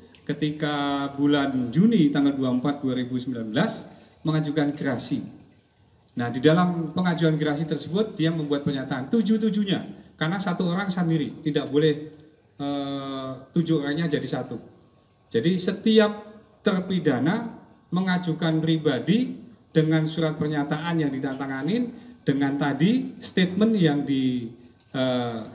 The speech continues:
saya bacakan tadi, itu tujuh-tujuhnya menyatakan dia mengakui bahwa telah berbuat salah dan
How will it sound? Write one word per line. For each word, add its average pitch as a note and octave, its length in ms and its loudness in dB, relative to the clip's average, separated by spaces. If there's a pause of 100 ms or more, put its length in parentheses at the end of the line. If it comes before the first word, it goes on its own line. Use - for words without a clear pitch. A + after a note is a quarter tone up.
saya D#3 240 2
bacakan C#3+ 400 2
tadi, C3+ 320 2 (400)
itu A#3+ 240 2
tujuh-tujuhnya G#3 640 0
menyatakan C#3 480 -4 (320)
dia C3+ 480 6 (1300)
mengakui E3 560 6 (1040)
bahwa C3 240 0
telah C#3 240 -2
berbuat C3 320 -2
salah D3+ 400 -2 (1400)
dan G3+ 400 6